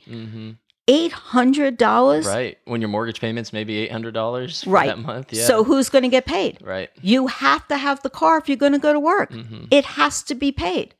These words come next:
Speaker 1: Mm-hmm.
Speaker 2: That's who gets paid. The mortgage company is an entity that's not in your
Speaker 1: Mm-hmm.
Speaker 2: face.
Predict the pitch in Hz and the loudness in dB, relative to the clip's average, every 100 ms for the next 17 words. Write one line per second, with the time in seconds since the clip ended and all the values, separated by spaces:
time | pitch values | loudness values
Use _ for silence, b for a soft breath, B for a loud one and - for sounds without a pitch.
0 | 123 110 107 107 _ 214 269 302 - 285 | -20 -18 -18 -20 _ 4 4 4 -2 0
1 | 262 254 - 359 254 175 247 269 359 392 | 0 0 -2 -2 -2 0 0 2 2 0
2 | - - 262 240 247 233 240 - 240 220 | -4 -2 -2 -2 -2 -2 -4 -2 -2 2
3 | 220 - 262 277 - 233 247 196 190 - | 0 0 0 0 -2 -4 -4 0 -2 0
4 | 226 226 208 180 214 - 160 - - | -2 0 0 -2 -2 2 0 0 -10